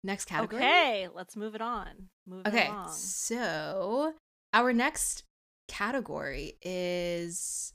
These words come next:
Speaker 1: oh, it's
Speaker 2: Chris's
Speaker 1: shoujo and
Speaker 2: favorite.
Speaker 1: romance rom-com.
Speaker 2: <laughs>
Speaker 1: Oh my God.
Speaker 2: Chris's favorite.
Speaker 1: <laughs>
Speaker 2: Ah, I just
Speaker 1: If
Speaker 2: feel
Speaker 1: you're
Speaker 2: you
Speaker 1: new
Speaker 2: cringing every time
Speaker 1: Yeah, yeah, yeah. If you're
Speaker 2: we
Speaker 1: new
Speaker 2: get
Speaker 1: to the
Speaker 2: here. <laughs>
Speaker 1: pod, you know that I, I, like, don't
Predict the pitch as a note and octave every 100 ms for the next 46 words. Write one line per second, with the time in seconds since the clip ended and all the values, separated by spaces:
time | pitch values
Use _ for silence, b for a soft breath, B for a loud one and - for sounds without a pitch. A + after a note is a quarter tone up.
0 | _ G3 G#3 F3 - - C4 D4 D#4 D4+
1 | C#4+ D4+ C#4 C4+ A#3+ A#3 A3+ A#3 B3 C4+
2 | A3+ F3 - F#3+ - G3+ F#3 D#3+ F3 E3+
3 | - A#3 A#3 D4+ - - E4 D4+ C4+ D#4
4 | - E4+ - - B A4 B C#5 C#5 B
5 | - G#4+ G#4 G4 B3+ C4 C4 D4 D#4 C#4
6 | C#4 D4 A#3+ A3 G#3+ G3 G3+ F#3+ G3 G#3+
7 | A3 G#3+ G#3 F#3+ F3+ F3+ F3 E3+ - A3+
8 | C4 C4 C#4+ C4+ C#4 - G#3 G#3 G3+ G3
9 | G#3 - - B B G3 G#3 G#3 G3+ G3+
10 | F#3 - F3+ F#3 F3+ E3 _ _ _ -
11 | F3+ F#3+ F3+ - F#3 F#3